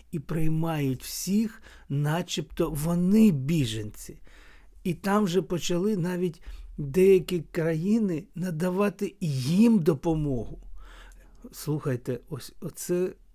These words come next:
оце саме погане в Європі, що мені не подобається, це толерантність. Це ось таке, н-, ну, поклончество, це таке,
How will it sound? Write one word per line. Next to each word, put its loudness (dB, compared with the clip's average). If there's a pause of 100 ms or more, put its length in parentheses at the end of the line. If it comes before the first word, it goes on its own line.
(140)
оце -4
саме -4
погане -4
в -4
Європі, -2
що -8
мені -4
не -6
подобається, -8
це -12
толерантність. -6 (360)
Це -6
ось -2
таке, -4 (140)
н-, -8 (340)
ну, -6
поклончество, -8
це -8
таке, -6